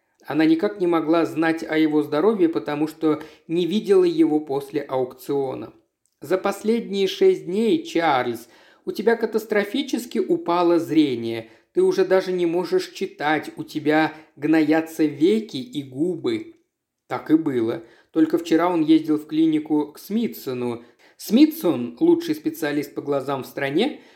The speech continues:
взял у него несколько анализов, но явно остался в недоумении.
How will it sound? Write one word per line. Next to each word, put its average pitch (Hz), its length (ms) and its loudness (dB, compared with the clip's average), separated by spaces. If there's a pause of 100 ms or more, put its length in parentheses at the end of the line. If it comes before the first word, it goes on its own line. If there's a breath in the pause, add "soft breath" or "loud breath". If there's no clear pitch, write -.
(160 loud breath)
взял 180 360 2
у 269 40 0
него 226 260 2
несколько 220 540 -2
анализов, 180 580 0 (120)
но 190 180 -2
явно 247 420 -2
остался 170 500 -4
в 156 100 -12
недоумении. 143 840 0